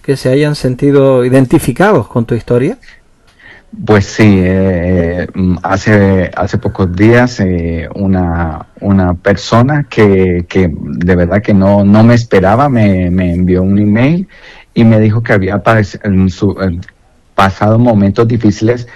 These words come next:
Speaker 2: eh, en su niñez que le marcaron de adulto y que, que el libro la había dejado un poco en shock, ¿no?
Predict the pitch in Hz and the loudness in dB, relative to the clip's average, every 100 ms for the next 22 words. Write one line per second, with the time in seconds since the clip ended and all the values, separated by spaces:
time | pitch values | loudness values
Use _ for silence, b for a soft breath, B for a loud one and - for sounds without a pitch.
0 | B B B 101 104 101 98 92 - 117 | B B B 0 4 4 2 0 0 2
1 | 107 120 110 101 98 104 147 - 131 110 | 2 2 2 4 2 2 -2 -2 0 2
2 | 101 90 98 101 104 101 95 92 90 90 | 0 -2 -2 0 2 2 2 0 0 0
3 | 113 147 190 170 - - 98 85 80 B | -2 -2 -2 -2 -4 0 0 0 -4 B
4 | B B - 107 101 110 117 131 123 92 | B B 0 2 4 2 2 0 0 -2
5 | 92 101 113 110 101 110 110 123 120 151 | 0 0 0 0 -2 0 0 0 0 0
6 | 143 131 - 113 92 - 104 - 92 104 | 2 0 -2 -2 -2 -2 -4 -4 -6 -2
7 | 180 | -4